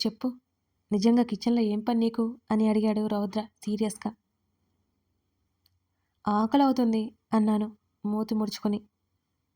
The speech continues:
"వెయిట్" అని షర్ట్ వేసుకుని వచ్చి,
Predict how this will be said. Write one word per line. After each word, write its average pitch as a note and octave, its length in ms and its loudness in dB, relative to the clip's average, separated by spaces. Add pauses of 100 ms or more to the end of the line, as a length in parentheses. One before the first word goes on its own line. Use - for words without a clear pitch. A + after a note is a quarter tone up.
(1040)
"వెయిట్" A#3 340 4 (100)
అని A3 100 0
షర్ట్ G#3 320 -4
వేసుకుని A3+ 280 0
వచ్చి, G#3+ 360 -4